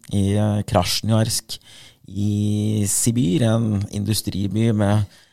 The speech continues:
masse forurensning fra grove-, grovedrift og tung, eh, tung industri.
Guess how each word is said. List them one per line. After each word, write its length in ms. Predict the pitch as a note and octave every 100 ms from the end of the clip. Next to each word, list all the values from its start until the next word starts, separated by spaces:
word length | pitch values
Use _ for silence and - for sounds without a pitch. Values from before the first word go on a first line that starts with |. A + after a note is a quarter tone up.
| _ _
masse 480 | G2+ A2 - - -
forurensning 640 | - G2 G2 G2+ G2 A2 A#2
fra 240 | A2 G2+
grove-, 460 | G#2 G#2 G#2+ G#2 G2
grovedrift 840 | F#2+ G#2+ G#2+ F#2+ G2 A2+ A2 - G2+
og 220 | G#2 F#2 - _ _ _ _ -
tung, 480 | - F#2 G#2 A2 G#2
eh, 580 | G#2 G2+ F#2+ G2 G2 G2
tung 280 | - G#2 G#2+
industri. 500 | G#2 F#2+ G#2+ A2+ C#3